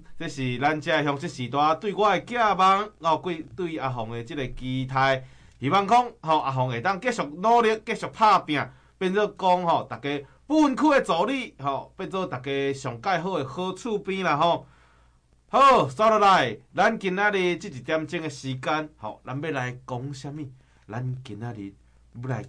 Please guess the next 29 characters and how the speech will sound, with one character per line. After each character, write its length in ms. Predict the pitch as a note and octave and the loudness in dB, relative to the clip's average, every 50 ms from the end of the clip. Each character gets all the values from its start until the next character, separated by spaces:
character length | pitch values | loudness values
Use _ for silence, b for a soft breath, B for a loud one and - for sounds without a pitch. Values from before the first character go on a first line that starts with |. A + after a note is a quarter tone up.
| - | -12
讲 120 | - C3 C#3 | -12 -12 -10
一 260 | D3 D3+ D3+ - - | -10 -12 -14 -18 -18
个， 80 | D#2+ D#2 D#2+ E2 - _ _ _ _ _ _ | -18 -18 -18 -18 -20 _ _ _ _ _ _
吼， 180 | - - - _ _ _ _ _ _ _ - | -20 -20 -20 _ _ _ _ _ _ _ 0
咱 400 | B2 F3+ A#3 C4 C4+ C4+ C4 A3+ | 2 2 4 2 2 -2 -6 -6
真 160 | - G#3+ G3+ | -6 -6 -4
济 100 | F3+ F3+ | -4 -4
阿 160 | E3+ - G3 G#3 | -2 -2 -2 0
公 160 | A3 B3+ B3+ | 0 2 4
阿 120 | A#3 A3 | 4 6
嬷 240 | A3+ C4 A#3+ A3 G#3 | 6 6 6 6 4
拢 180 | A#3 B3 A3+ G3+ | 4 0 0 -2
有 60 | D#3 | -6
听 260 | - - - B3 B3 B3+ C4 C4+ C#4 C#4 - | -8 -10 -10 -6 -2 2 2 2 2 2 0
过 200 | G#3 F#3+ D#3 C3+ | -2 -2 -2 -2
的， 160 | B2 A2+ - - _ _ | -2 -4 -6 -12 _ _
咱 300 | - D3 F#3+ G#3+ A3 G#3+ | -4 -4 -2 -2 -4 -4
讲 220 | - B3 A3+ F3 D3 | -2 -2 0 0 -2
的， 180 | A#2+ G2+ - - _ _ _ _ | -4 -6 -10 -14 _ _ _ _
少 200 | - - A3 F#3 | -4 -2 0 0
年 160 | D#3 C3 B2 | 0 0 -2
人 160 | A2 G2 G2+ G2 | -4 -8 -10 -12
常 160 | - F#2 F2 - | -14 -14 -10 -6
讲 180 | D#3 C#3 A#2+ | -6 -6 -6
的， 60 | A#2 | -6
这 80 | B2 E3+ | -8 -6
个 220 | D#3+ D3+ C3+ C3 b b b b b _ _ _ | -6 -6 -6 -6 b b b b b _ _ _
都 520 | - C4+ C4 C4 C4+ C4+ C4+ C4+ C4+ C4+ | 2 4 6 8 8 8 8 8 8 6
市 180 | C4+ - B3+ | 4 0 -2